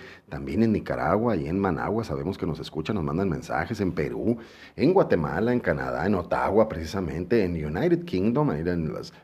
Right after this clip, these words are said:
fish and chips, deliciosos, eh, en Ecuador, en Honduras, en, en Alemania, y en Colonia, que no-, nos escuchan asiduamente, en Francia, en Suiza, en Polonia, República Dominicana, Hungría, Brasil, en la India. Un gran abrazo a mis amigos de la India que la seguimos pasando mal.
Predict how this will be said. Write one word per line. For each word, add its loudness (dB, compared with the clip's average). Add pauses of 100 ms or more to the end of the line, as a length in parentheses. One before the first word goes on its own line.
fish -6
and 2
chips, -8
deliciosos, -4 (400)
eh, 4
en 2
Ecuador, 2
en 4
Honduras, 2
en, -2
en -6
Alemania, -4
y -2
en -4
Colonia, -2
que -12
no-, -8
nos -10
escuchan -6
asiduamente, -2 (480)
en 4
Francia, 0
en 4
Suiza, 0
en 0
Polonia, 2
República 0
Dominicana, 0
Hungría, 2
Brasil, 0
en 2
la -2
India. 2
Un 0
gran -2
abrazo 0
a 2
mis 0
amigos 0
de 2
la 0
India -2
que -2
la 0
seguimos -6
pasando -4
mal. 0